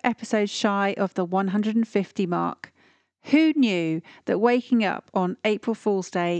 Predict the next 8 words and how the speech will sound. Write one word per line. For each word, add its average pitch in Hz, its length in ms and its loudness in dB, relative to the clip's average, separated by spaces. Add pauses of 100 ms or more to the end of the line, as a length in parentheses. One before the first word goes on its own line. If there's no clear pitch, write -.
in 180 300 -2
twenty 208 380 -2
twenty 190 440 -2
with 180 160 -2
an 190 100 0
idea 208 540 0 (440)
would 226 280 -2
bring 240 420 2